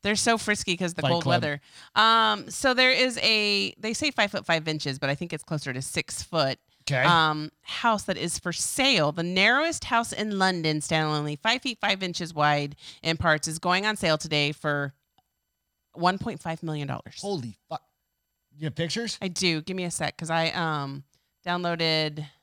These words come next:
Speaker 1: Yes. Okay. Turn it on.
Speaker 2: We're on.
Speaker 1: Okay.
Speaker 2: So it's
Speaker 1: Oh,
Speaker 2: five and a half
Speaker 1: God damn it.
Speaker 2: feet wide.
Speaker 1: Okay. So you look at this building, right?
Speaker 2: It's that little blue sliver
Speaker 1: It's
Speaker 2: in
Speaker 1: the
Speaker 2: the
Speaker 1: blue
Speaker 2: middle.
Speaker 1: sliver.
Speaker 2: God damn.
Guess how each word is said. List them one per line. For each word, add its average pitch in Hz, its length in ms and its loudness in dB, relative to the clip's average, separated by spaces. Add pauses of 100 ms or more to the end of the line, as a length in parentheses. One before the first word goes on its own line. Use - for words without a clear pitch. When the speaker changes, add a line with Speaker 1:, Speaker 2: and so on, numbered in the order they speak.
(240)
Speaker 1:
Yes. - 380 -6
Okay. 165 200 -8
Turn 175 200 -10
it 143 80 -8
on. - 120 -14 (1160)
Speaker 2:
We're 156 180 0
on. 104 280 -2 (360)
Speaker 1:
Okay. 165 200 -14 (200)
Speaker 2:
So 175 120 -2
it's 170 160 -2
Speaker 1:
Oh, - 100 -20
Speaker 2:
five 196 340 4
and 214 120 -4
a 208 60 0
half 180 220 0
Speaker 1:
God 180 100 -8
damn 175 80 -2
it. 180 40 -2
Speaker 2:
feet 170 60 -4
wide. 131 500 0 (1600)
Speaker 1:
Okay. 202 240 -6
So 202 240 -6 (540)
you 202 100 -6
look 240 160 0
at 294 80 4
this 285 120 0
building, 240 320 2
right? 156 340 2
Speaker 2:
It's 147 120 -4
that 156 160 8
little 180 240 6
blue 165 300 6
sliver 156 380 2
Speaker 1:
It's 135 100 -2
Speaker 2:
in 123 60 -2
Speaker 1:
the 160 60 0
Speaker 2:
the 147 60 -2
Speaker 1:
blue 156 140 0
Speaker 2:
middle. 185 80 0
Speaker 1:
sliver. 143 420 -4 (400)
Speaker 2:
God 147 140 -4
damn. 117 240 -8